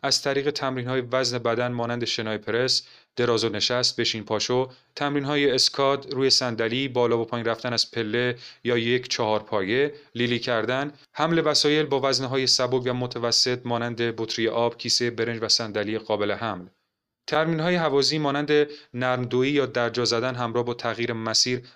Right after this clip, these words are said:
در داخل خانه، تناب زدن، حرکات ریتمیک یا تعادل مانند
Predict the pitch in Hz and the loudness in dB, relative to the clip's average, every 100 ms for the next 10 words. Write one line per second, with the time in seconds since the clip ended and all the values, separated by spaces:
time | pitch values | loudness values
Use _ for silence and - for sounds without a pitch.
0 | - 113 113 110 113 127 117 - 110 107 | -4 -4 -2 -2 -2 0 -4 -2 -2 -2
1 | 127 135 117 107 95 98 113 135 _ - | -4 -4 -4 -4 -2 -2 -2 -6 _ -20
2 | _ - 135 127 139 135 120 117 135 143 | _ -2 0 0 0 0 -2 -4 -4 -4
3 | 127 123 120 120 117 120 120 117 117 120 | 2 2 2 0 0 0 -2 -2 -2 0
4 | 120 | 0